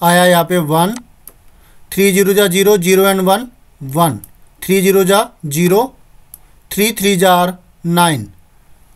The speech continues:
और थर्टी के ये एक ज़ीरो पीछे आ जाएगी, जो पीछे थर्टी था, ठीक है, नाइन ज़ीरो वन टू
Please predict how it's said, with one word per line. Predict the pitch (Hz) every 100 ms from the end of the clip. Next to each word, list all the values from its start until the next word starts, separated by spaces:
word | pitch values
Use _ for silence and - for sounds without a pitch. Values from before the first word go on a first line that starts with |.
| -
और | 180 175
थर्टी | 180 175 233
के | 208
ये | 202 202 196
एक |
ज़ीरो | 175 185
पीछे | 175 185 180
आ | 180
जाएगी, | 170 180 180 202
जो | 196 190
पीछे | 185 196
थर्टी | 185 170 - 147
था, | 113 - _ _ - - _ -
ठीक | 190 226
है, | 185 - - 165
नाइन | 170 202 220
ज़ीरो | 190 196 190
वन | 185 180
टू | 175 185 240